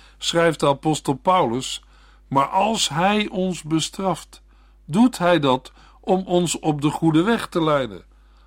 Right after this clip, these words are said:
Anders zouden wij met de wereld worden veroordeeld." De eerste woorden van vers vijf kunnen als een vraag, maar ook als een constatering worden gelezen. Het citaat uit Spreuken drie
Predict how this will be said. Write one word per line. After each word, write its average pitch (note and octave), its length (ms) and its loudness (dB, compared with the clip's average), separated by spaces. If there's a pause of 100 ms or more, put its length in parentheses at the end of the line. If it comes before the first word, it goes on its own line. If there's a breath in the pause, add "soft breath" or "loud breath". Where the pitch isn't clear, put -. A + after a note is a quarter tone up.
(140)
Anders C#3 480 0
zouden B2+ 340 2
wij G#2+ 180 -2
met C#3 260 -4
de A#2+ 100 -2
wereld A2+ 460 -2
worden G2+ 280 -8
veroordeeld." C#3 800 -6 (1300)
De - 100 -8
eerste F#3+ 400 -4
woorden D3+ 340 0
van D3+ 220 -2
vers A2+ 300 -4
vijf D#3+ 420 -4
kunnen D#3+ 300 -2
als C3+ 240 -4
een C3+ 140 -4
vraag, D#3 600 0 (400 soft breath)
maar C#3+ 200 2
ook F#3+ 300 2
als A#2+ 240 -4
een C3 140 -4
constatering E3 1000 -2
worden B2+ 260 -2
gelezen. F#2+ 540 -10 (1400 soft breath)
Het C#3+ 200 -10
citaat E3+ 540 0
uit D3 220 0
Spreuken C3+ 580 -2
drie C#3 360 -2